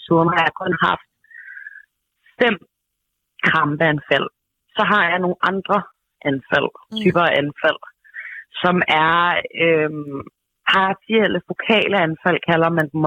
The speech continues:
Speaker 1: også, som foregår i den del af hjernen, hvor min epilepsi sidder. Øhm, og andre mennesker, som har en anden type epilepsi, har også de her fokale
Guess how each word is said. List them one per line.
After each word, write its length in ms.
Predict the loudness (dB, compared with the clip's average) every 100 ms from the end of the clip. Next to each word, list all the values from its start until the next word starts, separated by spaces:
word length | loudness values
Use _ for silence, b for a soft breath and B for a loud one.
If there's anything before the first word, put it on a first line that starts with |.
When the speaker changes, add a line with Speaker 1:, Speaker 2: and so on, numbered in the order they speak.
| 0
Speaker 1:
også, 160 | -2 -16 -20 _ _ -10
som 80 | -10 -2 0
foregår 340 | 2 2 0 -2
i 20 | 0
den 100 | 0 2 2
del 120 | 2
af 40 | 2
hjernen, 320 | 2 0 -2 0
hvor 160 | 0 0 0 0
min 120 | 0 -2
epilepsi 540 | -2 -4 -4 -2 -2 -2 -12 -2
sidder. 340 | 0 2 2 -2 -4 _ _ _ _ B B B B B B _ _ 0
Øhm, 400 | 2 0 -4 -10 -14 _ _ _ -4
og 40 | 0 0
andre 340 | -4 -2 0 0 -2 _ -4 0
mennesker, 400 | 2 0 -2 -4 -2
som 100 | -2 0
har 160 | 2 2 -2 _ _ -4
en 80 | 0
anden 180 | -2 -2
type 140 | -2 -2
epilepsi, 360 | -4 -6 0 2 2
har 80 | 2 0
også 120 | -2 -4
de 100 | 0
her 80 | 2 0
fokale 400 | -2 0 2